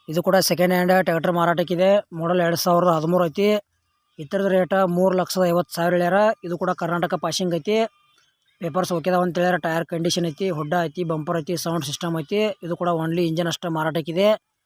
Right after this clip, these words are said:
ನಿಮ್ಗೆ ಟ್ರ್ಯಾಕ್ಟರ್ದಾಗ ಇನ್ನೂ ಹೆಚ್ಚಿನ ಮಾಹಿತಿ ಬೇಕಾತಂದ್ರೆ ಇದೇ ವಿಡಿಯೋದಾಗ ಏಜೆಂಟ್ರ ಮೊಬೈಲ್ ನಂಬರ್ ಹಾಕಿರ್ತೀವಿ. ತಗೊಳ್ಳೋರ್ದ್ರ ಅವ್ರ ಫೋನ್ ಹಚ್ಚಿ ಕೇಳಿ ತಿಳ್ಕೊಂಡಾಗ ಖರೀದಿ ಮಾಡ್ಕೊಳ್ರಿ. ಆಮೇಲೆ ನಿಮಗೆ ವ್ಯಾಲ್ಯೂ ಟ್ರ್ಯಾಕ್ಟರ್ ಕೊಡೋದು ಅಂದ್ರೆ ನಮ್ಮ WhatsApp ನಂಬರ್‌ಗೆ ಅವ್ರ ಫೋಟೋ ಮಾಹಿತಿ ಕಳಿಸ್ಕೊಡ್ರಿ.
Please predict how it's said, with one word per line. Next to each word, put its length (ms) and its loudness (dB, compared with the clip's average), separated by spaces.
ನಿಮ್ಗೆ 240 2
ಟ್ರ್ಯಾಕ್ಟರ್ದಾಗ 440 0
ಇನ್ನೂ 160 2
ಹೆಚ್ಚಿನ 300 -2
ಮಾಹಿತಿ 320 0
ಬೇಕಾತಂದ್ರೆ 500 -2
ಇದೇ 140 0
ವಿಡಿಯೋದಾಗ 440 0
ಏಜೆಂಟ್ರ 280 -2
ಮೊಬೈಲ್ 280 0
ನಂಬರ್ 200 0
ಹಾಕಿರ್ತೀವಿ. 440 -2
ತಗೊಳ್ಳೋರ್ದ್ರ 440 0
ಅವ್ರ 100 0
ಫೋನ್ 240 -6
ಹಚ್ಚಿ 320 -2
ಕೇಳಿ 200 -6
ತಿಳ್ಕೊಂಡಾಗ 380 -2
ಖರೀದಿ 240 -4
ಮಾಡ್ಕೊಳ್ರಿ. 480 0
ಆಮೇಲೆ 200 -2
ನಿಮಗೆ 200 2
ವ್ಯಾಲ್ಯೂ 240 2
ಟ್ರ್ಯಾಕ್ಟರ್ 300 -2
ಕೊಡೋದು 320 -2
ಅಂದ್ರೆ 180 0
ನಮ್ಮ 140 0
WhatsApp 360 -2
ನಂಬರ್‌ಗೆ 320 -2
ಅವ್ರ 160 -6
ಫೋಟೋ 360 -4
ಮಾಹಿತಿ 340 -4
ಕಳಿಸ್ಕೊಡ್ರಿ. 680 0